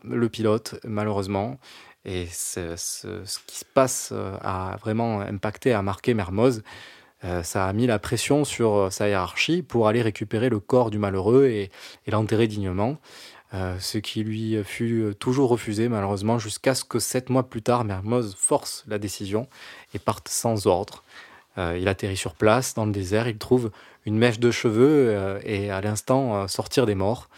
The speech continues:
Évitant le pire, il put repartir sain et sauf, puis il envoya la mèche de cheveux du malheureux à sa mère.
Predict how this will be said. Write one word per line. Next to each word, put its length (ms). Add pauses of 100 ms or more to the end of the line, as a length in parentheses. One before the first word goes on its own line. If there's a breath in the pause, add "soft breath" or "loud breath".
(360 loud breath)
Évitant 280
le 140
pire, 400 (420 soft breath)
il 140
put 340
repartir 540
sain 180
et 60
sauf, 360
puis 240
il 80
envoya 440
la 100
mèche 340
de 100
cheveux 340
du 100
malheureux 480 (480)
à 60
sa 160
mère. 320